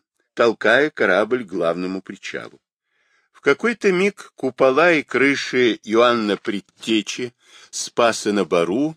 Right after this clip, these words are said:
Великокняжеского дворца, Гридни, Успенья и Лествичника выстроились в одну линию, нависая друг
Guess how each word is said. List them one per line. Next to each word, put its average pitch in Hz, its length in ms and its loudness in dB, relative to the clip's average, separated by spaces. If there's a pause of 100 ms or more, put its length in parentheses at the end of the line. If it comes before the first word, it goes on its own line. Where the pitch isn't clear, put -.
Великокняжеского 85 1160 -4
дворца, 107 720 -2 (380)
Гридни, 139 840 -2
Успенья 143 920 -2 (100)
и 92 320 -6
Лествичника 147 1200 -4 (540)
выстроились 202 960 0
в 90 180 -4
одну 120 360 -2
линию, 71 580 -6 (280)
нависая 101 720 0
друг 92 420 -6